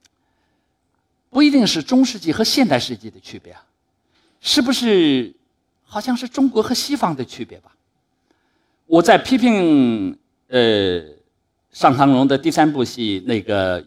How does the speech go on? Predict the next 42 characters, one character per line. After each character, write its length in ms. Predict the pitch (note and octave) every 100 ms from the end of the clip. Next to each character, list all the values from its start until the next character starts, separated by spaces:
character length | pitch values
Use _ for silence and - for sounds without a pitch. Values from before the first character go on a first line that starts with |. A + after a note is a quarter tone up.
| -
《连 160 | B2+
理 60 | D3+
于 120 | B2+
成 200 | D3 C3
龙》 100 | B2+ A#2
的 80 | A#2
时 120 | G#2
候， 80 | G2
上 180 | - C3
唐 160 | C3
荣 160 | A#2+ B2+
的 500 | B2 G#2 F#2 D#2 C#2+ _ _
朋 160 | - A#2+
友， 240 | C3 F#2 D#2
上 180 | D3+ A2+
海 140 | G#2
的 40 |
朋 140 | F#2 A#2+
友 100 | G2
就 100 | G#2
批 160 | G2 B2+
评 160 | B2
我 100 | E2+ - _ _ _ _
说 400 | - E3+ D#3+ - _ _ _ _ _
：“难 260 | D#3+ F3+
道 140 | C#4 C4+
你 140 | D#3
要 120 | G#3+ A#3+
拒 300 | - D#4+ D3+
绝 200 | F3 F3+
中 240 | C#4+ C#4+
国 100 | C4
人 140 | G3
民 160 | G#3 A3+
喜 180 | - D3
闻 180 | C3 A#3+
乐 140 | D4
见 180 | C#4+ G3+
的 80 | F#3
方 280 | - A#3+
式 180 | B3+ A#3
吗？ 160 | G3